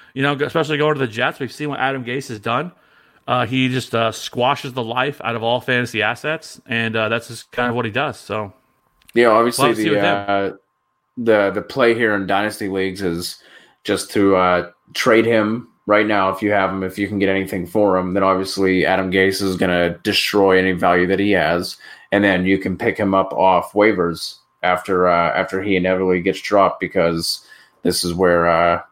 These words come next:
Speaker 2: where players go to die, unfortunately.
Speaker 1: So, uh, that's sad. And then the, the other one that we, that I don't, that we didn't have on the show sheet that we did need to mention.
Speaker 2: Funch.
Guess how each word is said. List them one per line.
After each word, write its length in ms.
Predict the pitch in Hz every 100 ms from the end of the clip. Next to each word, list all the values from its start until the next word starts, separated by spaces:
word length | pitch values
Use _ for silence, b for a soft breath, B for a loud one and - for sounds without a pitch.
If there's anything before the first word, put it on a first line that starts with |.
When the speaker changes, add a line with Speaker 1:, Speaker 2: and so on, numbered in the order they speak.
| _ _
Speaker 2:
where 140 | - 92
players 380 | - 101 92 85
go 140 | 95
to 80 | 87
die, 420 | 90 92 85 85 - -
unfortunately. 680 | 87 - 85 - 76 78 - _ _ _ -
Speaker 1:
So, 320 | - 127 117 110 110
uh, 120 | 120
that's 340 | 120 120 -
sad. 360 | - 127 120 120
And 100 | 143
then 100 | 180
the, 140 | 180 131
the 140 | 135
other 140 | 214 269
one 220 | 240 185
that 100 | 151
we, 120 | 135 127
that 240 | 131 131 -
I 120 | 131
don't, 200 | 143 135
that 180 | 120 117
we 80 | 127
didn't 120 | 147
have 100 | 147
on 80 | 127
the 40 |
show 220 | 113 143 143
sheet 200 | 120 107
that 80 |
we 60 | 110
did 180 | 113 120
need 120 | 110
to 60 | 104
mention. 320 | 131 123 113
Speaker 2:
Funch. 480 | 110 123 113 -